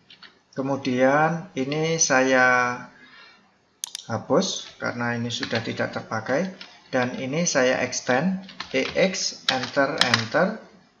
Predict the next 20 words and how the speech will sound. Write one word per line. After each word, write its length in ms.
Lalu 240
saya 340
klik 260
ujungnya, 760
enter 480
untuk 240
mengkonfirmasi. 800
Ini 320
juga 800
sudah 640
tidak 320
diperlukan 560
lagi. 400
Di 80
sini 560
saya 400
trim 240
ya. 100
T 240
R, 280